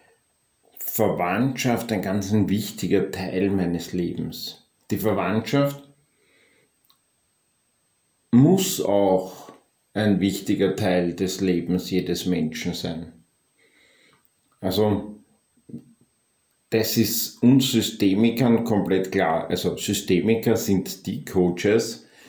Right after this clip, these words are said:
die sich mit der Herkunftsfamilie beschäftigen. Es macht nämlich einen Unterschied, ob dein Ururgroßvater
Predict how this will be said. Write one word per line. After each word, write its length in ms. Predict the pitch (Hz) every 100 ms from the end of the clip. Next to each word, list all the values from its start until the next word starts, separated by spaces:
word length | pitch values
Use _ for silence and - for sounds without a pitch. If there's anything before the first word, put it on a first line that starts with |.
| - - -
die 120 | 107
sich 600 | 101 120 110 - - - -
mit 500 | 98 101 98 - -
der 80 | 101
Herkunftsfamilie 1160 | 101 98 101 110 92 - - 98 92 87 80 82
beschäftigen. 1000 | 76 - 82 78 - - 80 76 - _ _ _ _ _ _ _ _ _ _ _ _ _ _ _ _ _ -
Es 140 | -
macht 220 | 120 120
nämlich 240 | 135 127 127
einen 300 | 113 117 -
Unterschied, 640 | 131 156 131 117 120 117
ob 140 | 110
dein 240 | 113 113 127
Ururgroßvater 1600 | 131 123 143 175 - 104 98 - 101 92 92 107 131 143 -